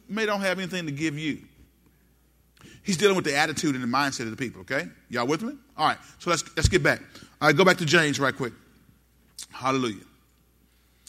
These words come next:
And, and remember, uh, Jesus even talked about the Pharisees and how,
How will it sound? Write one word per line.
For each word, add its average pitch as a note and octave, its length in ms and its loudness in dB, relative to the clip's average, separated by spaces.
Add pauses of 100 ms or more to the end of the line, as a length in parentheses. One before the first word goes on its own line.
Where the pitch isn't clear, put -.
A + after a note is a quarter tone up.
(720)
And, D3 160 -4
and D#3+ 120 2
remember, F#3 380 6 (600)
uh, D3 160 -6 (160)
Jesus F3+ 600 4 (120)
even F3 420 0
talked F3+ 300 0
about D3+ 240 -2
the C#3 60 -12
Pharisees C#3 760 -4
and A#2 100 -10
how, A#2+ 300 -6